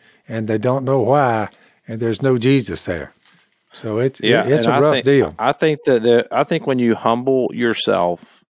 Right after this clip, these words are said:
Speaker 2: and you quit taking on the responsi-, to the degree,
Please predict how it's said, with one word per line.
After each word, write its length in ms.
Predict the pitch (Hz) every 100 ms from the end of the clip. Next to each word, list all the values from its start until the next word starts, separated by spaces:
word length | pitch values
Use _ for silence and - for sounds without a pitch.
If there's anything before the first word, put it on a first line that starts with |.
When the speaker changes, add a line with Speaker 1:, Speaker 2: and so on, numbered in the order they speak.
| _ -
Speaker 2:
and 520 | 110 104 101 98 92 _
you 220 | 101 110
quit 540 | 101 - - 131 123 -
taking 360 | 127 120 123 113
on 200 | 107 104
the 80 |
responsi-, 680 | 101 95 - 104 101 - 92
to 140 | 139
the 120 | 139 123
degree, 560 | 120 107 107 85 87